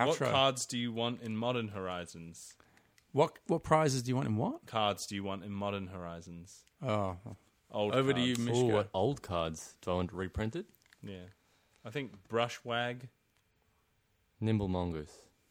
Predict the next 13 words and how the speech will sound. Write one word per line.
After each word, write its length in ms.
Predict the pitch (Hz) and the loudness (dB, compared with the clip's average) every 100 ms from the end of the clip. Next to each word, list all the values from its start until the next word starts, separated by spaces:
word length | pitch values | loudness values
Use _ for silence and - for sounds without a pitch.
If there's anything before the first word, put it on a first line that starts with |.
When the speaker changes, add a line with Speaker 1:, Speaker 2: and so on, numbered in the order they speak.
| _ _ - | _ _ -8
Speaker 1:
Oh, 460 | 120 196 240 220 | -4 -2 0 2
that 240 | 196 196 240 | 2 4 4
would, 180 | 196 143 - 160 | 4 -2 -10 -10
<gasps> 300 | - - - - | -10 -16 -6 2
that 120 | 120 | 6
would 120 | 175 | 8
Speaker 2:
Oh. 100 | 175 | 6
Speaker 1:
change 300 | 127 113 107 | 4 4 2
things 260 | - 107 123 | -2 -4 -4
up, 220 | 226 - | -4 -6
actually. 500 | 107 - - 85 170 | -10 -10 -14 -12 -6
Speaker 2:
Charging 420 | - 185 185 156 139 | 4 8 10 8 8
Badger. 480 | 143 160 123 107 | 8 6 4 2